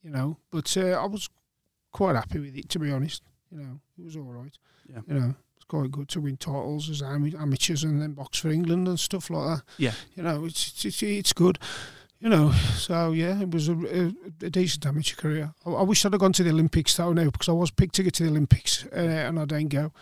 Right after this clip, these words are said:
Speaker 2: Was that Barcelona?
Speaker 1: Yeah, and I never went. Uh, Peter Blenkinsop from the Midland Counties A B A picked me and says, says I was going.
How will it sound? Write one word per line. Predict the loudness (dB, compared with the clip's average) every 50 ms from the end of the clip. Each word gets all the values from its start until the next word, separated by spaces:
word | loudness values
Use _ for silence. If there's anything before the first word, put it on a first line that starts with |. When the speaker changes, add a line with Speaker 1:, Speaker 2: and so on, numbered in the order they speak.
| -8 -4
Speaker 2:
Was | -2
that | -2 4
Barcelona? | 6 8 8 8 6 2 2 2 0 -2 -6 -6 -2
Speaker 1:
Yeah, | 0 2 2 4 2
and | 2 4
I |
never | 4 4 4 4
went. | 2 2 2 0 -2 -4 -6 -10 -10 -6
Uh, | -4 -2 -2 4 4
Peter | 4 4 4 2 0
Blenkinsop | 0 0 0 0 2 0 2 2 2 2 0 -2
from | -2 -4 -2 -2 0
the | 0
Midland | 2 2 2 2 2 0 0
Counties | 0 -2 -2 -2 -2 -2 -2 -2
A | 0 0 0
B | 0 2 0
A | 0 0 -2 -4 -8 _ _
picked | -2 -2 -2 -4
me | -6 -6 -6 -6 -8 _ _ _ -18
and | -10 -6
says, | -4 -4 -2 -4 -4 -8 -12 -18 -8
says | -6 -4 -4 -2 -2
I | -2
was | -2 -2 -2
going. | 0 0 0 2 0 -2